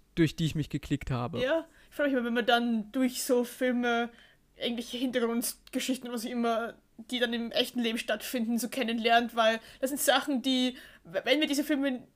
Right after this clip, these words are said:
Speaker 2: nicht auf Movie erschienen wären, hätten uns mit der Sache wahrscheinlich nie beschäftigt und wären dann nie drauf kommen, dass es dieses gan-, diese ganze Genre, diese ganze Industrie, diese ganzen Sachen gibt. Und das finde ich immer sehr spannend, also.
Speaker 1: Also in tiefer eindringen kann man auch noch dann im,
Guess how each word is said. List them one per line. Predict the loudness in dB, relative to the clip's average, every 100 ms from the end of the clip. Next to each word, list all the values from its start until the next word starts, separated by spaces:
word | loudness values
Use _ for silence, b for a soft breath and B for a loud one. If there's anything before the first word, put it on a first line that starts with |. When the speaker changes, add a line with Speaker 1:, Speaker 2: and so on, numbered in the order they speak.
| _ -6
Speaker 2:
nicht | -4
auf | -2
Movie | -2 -2
erschienen | -2 0 -2 0
wären, | 0 0 -4 -2
hätten | -2 -2 -4
uns | -4
mit |
der | 0
Sache | 0 2
wahrscheinlich | 0 2
nie | 2
beschäftigt | 0 0 0 0 -2 -2
und | -2
wären | 0
dann | 0
nie | 0
drauf | 0 -2 2
kommen, | 2 4
dass | 0 0
es |
dieses | -4 -6 -4
gan-, | -4 -4 -6
diese | -6 -2
ganze | 0 -2 -2 -4 -4
Genre, | -2 2 2
diese | 0 -2
ganze | -2 -2
Industrie, | -4 -6 -6 -2 0 -2 B B -4
diese | -2
ganzen | -2 -4 0
Sachen | 0 0 -4
gibt. | -8 -6
Und | -6
das | -4
finde | -4
ich | -2
immer | -2
sehr | -2
spannend, | -4 -6 -8 -10 -8
also. | -6 -6
Speaker 1:
Also | -4 0 2
in | 2
tiefer | 0 -2 2 2
eindringen | 2 0 -2 -2
kann | -2
man | -2 -4
auch | -4
noch | -2 -4 -4
dann | -6 -4
im, | -6 -10